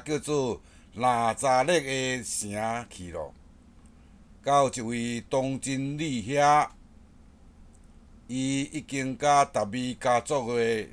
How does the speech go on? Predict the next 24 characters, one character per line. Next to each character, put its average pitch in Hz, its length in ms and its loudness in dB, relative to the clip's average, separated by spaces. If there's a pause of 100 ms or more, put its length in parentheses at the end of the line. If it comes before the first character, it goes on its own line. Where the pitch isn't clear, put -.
(120)
一 101 140 -12
个 110 200 -6
叫 135 180 -6
做 127 440 -2 (440)
约 120 140 -2
瑟 127 260 -4
的 123 240 0
男 117 260 -2
子 123 300 -6 (120)
订 92 200 -10
了 135 180 0
婚。 143 400 0 (1800)
当 147 200 -2
真 156 360 -2
女 170 260 0 (340)
的 139 200 -4
名 110 180 -2 (420)
叫 131 160 -6
做 120 360 -2
玛 131 260 2
利 117 140 -2
亚。 131 360 4 (2250)
天 131 200 -4
使 120 140 -8